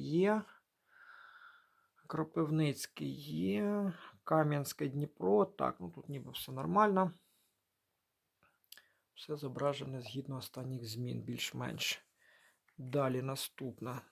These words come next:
Тут фізична карта, ще корисні копалини, подані умовні позначення. Наступна — це кліматична карта світу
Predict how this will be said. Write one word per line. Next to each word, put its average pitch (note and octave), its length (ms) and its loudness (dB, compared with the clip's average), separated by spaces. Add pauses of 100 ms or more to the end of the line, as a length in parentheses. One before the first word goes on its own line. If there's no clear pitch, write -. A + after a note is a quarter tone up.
(120)
Тут - 180 -14
фізична C3+ 420 -4
карта, F3+ 360 2
ще - 160 -8
корисні - 400 -6
копалини, F#3+ 540 4
подані C3+ 420 -6
умовні C#3 300 -4
позначення. B2 760 -4 (1040)
Наступна — F3 560 0
це F3 320 4
кліматична E3 680 4
карта D#3+ 440 2
світу D#3 880 0